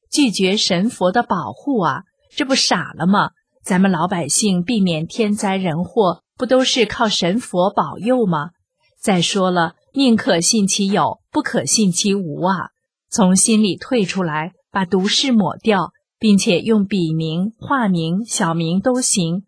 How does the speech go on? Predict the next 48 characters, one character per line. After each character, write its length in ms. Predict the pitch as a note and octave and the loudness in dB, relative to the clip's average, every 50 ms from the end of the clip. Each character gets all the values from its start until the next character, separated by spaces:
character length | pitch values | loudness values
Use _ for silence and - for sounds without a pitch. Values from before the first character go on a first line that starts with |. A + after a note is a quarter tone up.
| _ _ _ _ | _ _ _ _
佛 400 | _ - - G3+ F#3 F3+ F#3 G3+ | _ -8 -2 2 2 2 2 2
只 160 | G3 - F#3+ - | 0 -2 -4 -4
看 280 | - - - G#3+ F#3 | -4 -4 -2 0 0
人 220 | E3+ E3 C3+ D3 F3 | 0 0 -2 -2 -2
心， 400 | - - A3 G3+ F#3+ G3 A3 _ _ _ _ _ - - | 0 2 2 2 0 0 -2 _ _ _ _ _ -2 2
你 240 | A3 G#3 G3+ G3+ | 4 4 4 4
就 140 | F3 B3+ B3 | 2 2 2
用 260 | A3+ G#3+ G3 F#3+ F3+ | 2 4 2 2 0
张 280 | F3 - C4 B3 B3+ C4+ | 0 0 0 0 0 0
某 300 | B3+ G3+ D3+ C#3 - - - | 0 0 0 -2 -4 -8 -4
这 100 | - A#3 | -4 0
个 100 | G3+ F#3+ | 0 2
名 240 | F3+ E3+ D#3 D#3 F3 | 0 0 0 -2 -4
字 260 | F3 - G#3+ F#3+ E3+ | -4 -2 -2 -2 -2
退 260 | E3+ - - B3+ G#3+ | -2 -4 -4 -4 -4
出 260 | E3+ - - A3+ A#3 G#3+ | -4 -6 -6 -4 -4 -4
吧。” 220 | G#3+ D#3 C3+ - _ _ _ _ _ _ _ _ _ _ _ _ _ | -4 -6 -6 -8 _ _ _ _ _ _ _ _ _ _ _ _ _
他 240 | - - G3 F#3+ F#3+ | -6 -2 0 0 0
同 340 | - - - E3+ D#3+ E3 F3 | -2 -4 -6 -6 -4 -4 -2
意 200 | G3 G#3+ G3 E3+ | -2 0 0 0
了。 220 | D#3+ D#3+ D#3 - _ _ _ _ _ _ _ _ - | -2 -4 -6 -8 _ _ _ _ _ _ _ _ 0
这 160 | C4+ C4 A3+ | 0 2 2
时 200 | - - G#3+ F#3+ | 2 2 2 2
的 140 | G3 F#3+ F#3 | 0 0 -4
他 400 | - - G3+ F3+ F3+ F3+ G3 _ _ _ | -4 -6 -4 -2 -2 -4 -4 _ _ _
已 160 | - A3+ G3+ | -2 -2 0
经 200 | G3 A3 A3+ A#3+ | 2 2 2 2
是 320 | - - C4 A3+ G3+ F#3 | 2 2 2 2 2 2
眉 180 | F#3+ F#3 - G3 | 2 0 -2 -4
开 300 | - - - B3+ B3 B3+ | -6 -6 -6 -4 -4 -2
眼 260 | A#3+ A3+ F3 A#2+ - | -2 -4 -4 -4 -4
笑 360 | - - - C4 A#3 G#3 F#3 | -4 -2 0 2 2 0 0
了。 240 | E3 D3 B2+ C#3+ - _ _ _ _ _ _ _ _ _ _ | -2 -4 -6 -6 -10 _ _ _ _ _ _ _ _ _ _
我 260 | - G3 G3 F#3 F#3 F3 | 0 2 4 4 4 2
接 200 | F3+ A3 G#3+ G3+ | 2 0 -2 0
着 120 | G#3 F3+ | 0 -2
给 140 | E3+ C#3+ G#2 | -4 -4 -8
他 240 | - - F#3 F3 F3 | -6 -6 -6 -6 -6
讲， 340 | E3+ - F#3 C3+ - - _ _ _ _ _ _ _ - | -4 -4 -4 -4 -6 -8 _ _ _ _ _ _ _ -4
中 200 | - A#3+ A#3 A#3 | 2 2 4 4
共 200 | A#3 A#3+ G#3+ G#3 | 4 4 4 4
历 180 | G#3+ A3 G3+ F3 | 4 2 2 0
次 220 | F3 - - G3 | -2 -2 -2 -2
的 140 | F3 E3+ E3+ | 0 -2 -2
政 220 | - G#3 G3 F3+ | 0 0 0 0
治 140 | E3+ - E3+ | 0 -2 -4
运 240 | E3+ F#3+ F#3 E3 E3 | -2 0 0 -2 0
动 300 | F#3+ F3+ E3+ D#3+ E3 | 0 0 -2 -2 -6